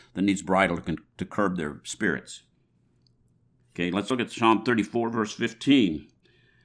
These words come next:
"The eyes of the Lord are toward the righteous, and his ears toward their cry." Are you righteous? Are, are you a person of integrity?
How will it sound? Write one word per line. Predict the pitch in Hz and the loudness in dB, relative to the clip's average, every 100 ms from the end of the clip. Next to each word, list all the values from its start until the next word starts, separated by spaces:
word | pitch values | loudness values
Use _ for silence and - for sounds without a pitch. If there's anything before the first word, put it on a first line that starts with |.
| - | -12
"The | - | -6
eyes | 95 120 135 | 0 2 2
of | 117 | -2
the | |
Lord | 117 110 107 | 0 -2 -2
are | 87 | -8
toward | - 113 113 | -6 -2 -2
the | 107 | -2
righteous, | 87 95 113 92 80 - - _ - | -2 0 0 -4 -10 -14 -20 _ -4
and | 80 | -2
his | 85 - - | -2 -6 0
ears | 107 117 113 - - - | 2 4 0 -6 -16 -12
toward | - 92 92 - | -2 0 0 -4
their | 82 80 | -6 -6
cry." | - 85 69 65 - _ _ _ _ _ _ _ _ _ _ _ _ _ _ _ _ | -4 -2 -2 -2 -12 _ _ _ _ _ _ _ _ _ _ _ _ _ _ _ _
Are | - 104 | 2 4
you | 120 | 6
righteous? | 101 107 - - - - _ _ _ _ _ _ _ _ _ _ - | 6 6 4 -6 -8 -14 _ _ _ _ _ _ _ _ _ _ -4
Are, | 90 - - | -2 -4 -2
are | 113 | 2
you | 131 | 4
a | 117 | 4
person | 139 135 117 | 2 2 2
of | |
integrity? | 104 107 123 117 82 60 | 2 2 2 2 -2 -6